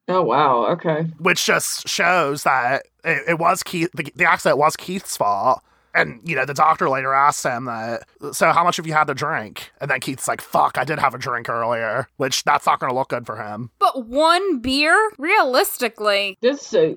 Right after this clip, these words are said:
Speaker 1: oh my God. Thank you, Caitlin, for saying that. I was so <laughs> angry about this.
Speaker 3: One
Speaker 1: He had
Speaker 3: beer?
Speaker 1: one beer, like,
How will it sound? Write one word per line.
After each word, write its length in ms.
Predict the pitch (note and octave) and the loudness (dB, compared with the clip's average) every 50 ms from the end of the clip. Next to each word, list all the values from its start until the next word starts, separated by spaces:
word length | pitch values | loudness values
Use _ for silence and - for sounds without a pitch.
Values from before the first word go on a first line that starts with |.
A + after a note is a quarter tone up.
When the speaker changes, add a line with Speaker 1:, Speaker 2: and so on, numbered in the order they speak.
| - - | -4 0
Speaker 1:
oh 140 | - G#3 G#3 | 2 2 4
my 200 | G#3 F#3+ F3+ E3+ | 4 4 4 4
God. 400 | E3 E3 D#3+ D3 C#3 C#3 C3+ - _ _ - | 2 0 -2 -4 -4 -4 -6 -10 _ _ 0
Thank 220 | G#3 A3 A3+ A3+ - | 2 2 4 4 2
you, 60 | A3+ | 2
Caitlin, 420 | - - F#3+ F3 E3 D3 D#3+ D#3+ D#3+ | 2 4 4 4 4 4 2 0 0
for 100 | E3 E3 | -4 -4
saying 420 | D#3+ - F#3 E3 D#3 D#3 D#3 D#3 | -2 0 0 0 0 0 0 0
that. 220 | D3 D3 C#3+ C#3 | 0 0 2 2
I 140 | - D#3+ E3+ | 2 2 2
was 160 | F3 F3+ E3+ | 2 0 -2
so 400 | - - - G3 F3+ F3 F#3 F#3 | -6 -6 -2 2 2 4 4 2
<laughs> 0 | |
angry 440 | - - F#3 F3 F3 E3+ F3+ E3 D#3 | 2 2 0 0 2 2 2 2 2
about 340 | D3+ D3+ D3+ C#3 C3 B2+ - | 2 0 0 0 -2 0 -2
this. 340 | C#3+ C3+ B2+ C#3 E3 D#3 _ | -2 -2 -2 -4 -6 -8 _
Speaker 3:
One 540 | - G#3 G#3+ A3+ B3+ C#4+ C4+ C#4 D4+ E4+ F#4 A4 | -20 -18 -8 -4 0 0 2 2 2 2 2 2
Speaker 1:
He 160 | A4+ E4 G#4 | 2 4 4
had 220 | C#4 C4 C4 A#3 A3 | 4 2 2 2 2
Speaker 3:
beer? 360 | - A#3+ C4 C4+ D#4+ E4+ - | 2 4 4 4 4 4 4
Speaker 1:
one 100 | B3+ C4 | 4 4
beer, 320 | C#4+ C#4+ C#4+ C#4+ C#4 C4+ | 4 4 2 2 2 2
like, 240 | A#3+ A#3 A3 A3+ A3+ | 2 2 2 0 0